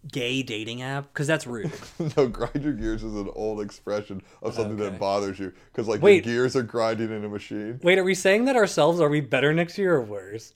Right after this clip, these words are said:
Speaker 1: I'm gonna be better, no doubt. Next year is looking up for me.
Speaker 2: I th-, I figure I gotta be better next year than I was this year.
Speaker 1: I agree.
Speaker 2: I don't think I was very good this year. I didn't do much of anything.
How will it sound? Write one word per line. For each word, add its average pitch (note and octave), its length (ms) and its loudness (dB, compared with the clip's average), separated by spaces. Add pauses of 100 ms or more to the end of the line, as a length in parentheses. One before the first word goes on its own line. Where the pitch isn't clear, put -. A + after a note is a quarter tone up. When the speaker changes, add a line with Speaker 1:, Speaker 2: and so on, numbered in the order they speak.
Speaker 1:
I'm G#3+ 200 6
gonna B3 120 6
be F3 120 6
better, G2+ 480 -8 (180)
no C#3 160 2
doubt. F#2+ 320 -10
Next D#3+ 300 -2
year G3+ 180 4
is C#3+ 300 0
looking A#2 320 -6
up G#2 120 -14
for - 140 -20
me. G#2 320 -18
Speaker 2:
I B2 140 -2
th-, D3 160 -8
I F#3 120 -2
figure A3 380 -4
I A#2 60 -2
gotta G2+ 300 -2
be F#2+ 120 -6
better F2+ 300 -6
next F2 280 -14
year E2+ 120 -12
than E2+ 160 -14
I E2+ 40 -16
was E2 220 -14
this E2 220 -16
year. - 200 -16 (220)
Speaker 1:
I D#3 100 -8
agree. G#2 440 -12
Speaker 2:
I - 60 -10
don't E3+ 140 -8
think A#2+ 140 -8
I G#2 60 -6
was F#2+ 100 -8
very F2+ 220 -8
good D#2+ 200 -10
this D#2 160 -16
year. - 160 -12
I A#2+ 100 -4
didn't C#3 160 -10
do G2+ 140 -6
much E2+ 220 -12
of E2+ 80 -14
anything. E2 380 -16